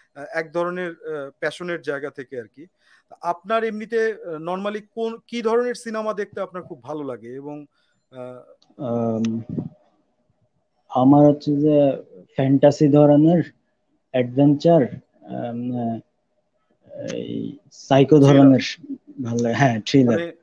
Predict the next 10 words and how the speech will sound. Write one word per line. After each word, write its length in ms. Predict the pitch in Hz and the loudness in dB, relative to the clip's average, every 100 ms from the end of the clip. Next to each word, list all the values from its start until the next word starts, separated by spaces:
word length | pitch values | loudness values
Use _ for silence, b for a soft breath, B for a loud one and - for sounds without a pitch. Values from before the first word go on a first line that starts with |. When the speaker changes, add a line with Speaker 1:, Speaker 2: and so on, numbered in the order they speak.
| - - | -20 -14
Speaker 1:
আপনি 340 | 156 - 180 165 | -14 -12 -12 -10
যে 180 | 151 | -8
টাইপের, 340 | 165 180 180 175 | -6 -6 -6 -10
আ, 400 | 175 160 151 143 | -10 -10 -10 -10
এই 180 | 160 151 | -12 -8
যে 160 | 160 | -6
আপনার, 340 | 151 147 160 151 | -6 -10 -12 -12
আ, 400 | - _ 139 127 - _ _ | -14 _ -18 -18 -18 _ _
আজকে 360 | 139 139 - 160 | -20 -20 -14 -12
যে 260 | 156 156 | -8 -10